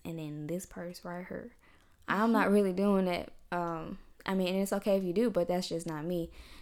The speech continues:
Speaker 1: And so I, I was feeling kind of, like, bad, because, you, you know, on an H B C U campus,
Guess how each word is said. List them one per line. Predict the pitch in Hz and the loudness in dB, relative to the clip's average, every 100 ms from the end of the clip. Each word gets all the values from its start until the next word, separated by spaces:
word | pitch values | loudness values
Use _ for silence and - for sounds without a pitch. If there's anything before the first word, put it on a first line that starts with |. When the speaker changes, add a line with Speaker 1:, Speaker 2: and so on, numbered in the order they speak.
| - | -2
Speaker 1:
And | 190 | -2
so | 185 185 | 2 2
I, | 175 175 180 - | 2 2 0 0
I | 185 | 0
was | 190 185 | 2 0
feeling | - 208 202 | 0 0 0
kind | 202 214 190 | -2 -2 -2
of, | 180 | -2
like, | 175 170 165 - | -4 -4 -4 -2
bad, | 190 190 | 2 4
because, | 180 196 196 | 4 2 2
you, | 254 | 0
you | - 247 | 2 4
know, | 240 | 4
on | 185 185 | 4 2
an | 175 | 2
H | 214 240 | 0 2
B | 240 | -2
C | 240 220 | -2 -2
U | 208 | -2
campus, | - 196 - 180 180 | -2 -2 -2 -4 -4